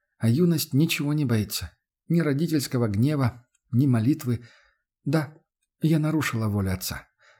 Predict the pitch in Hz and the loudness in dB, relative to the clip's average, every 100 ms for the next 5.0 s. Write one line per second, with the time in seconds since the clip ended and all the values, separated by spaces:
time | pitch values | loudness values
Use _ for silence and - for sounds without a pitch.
0 | _ _ _ _ - 123 160 165 151 131 | _ _ _ _ -2 2 2 2 2 2
1 | 156 143 143 143 131 127 139 143 - 123 | 2 2 2 2 2 2 2 2 0 -2
2 | 117 113 - 151 139 - _ _ _ - | 0 -2 -2 -4 -6 -8 _ _ _ 2
3 | 120 143 170 156 165 147 135 131 120 143 | 4 6 4 4 4 4 2 0 0 -2
4 | 131 135 - 120 120 117 95 95 87 - | 0 -2 0 0 0 0 0 -4 -6 -10